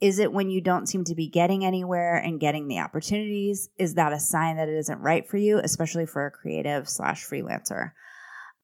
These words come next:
I think there's lots of ways to identify when it's time to move on.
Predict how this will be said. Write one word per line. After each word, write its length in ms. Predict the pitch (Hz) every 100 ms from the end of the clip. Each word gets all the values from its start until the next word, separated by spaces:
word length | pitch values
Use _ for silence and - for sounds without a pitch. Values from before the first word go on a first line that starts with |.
| -
I 100 | 214
think 220 | 220 214
there's 180 | 202 180
lots 300 | 165 170 202
of 100 | 196
ways 680 | 214 208 208 208 202 - -
to 760 | - 214 202 202 196 196 196 185 _ _ _ _ _ _
identify 640 | 208 190 196 208 202 214 214
when 160 | 214
it's 180 | 214 -
time 300 | - 202 208
to 80 | 208
move 260 | 208 208 208
on. 440 | 208 208 208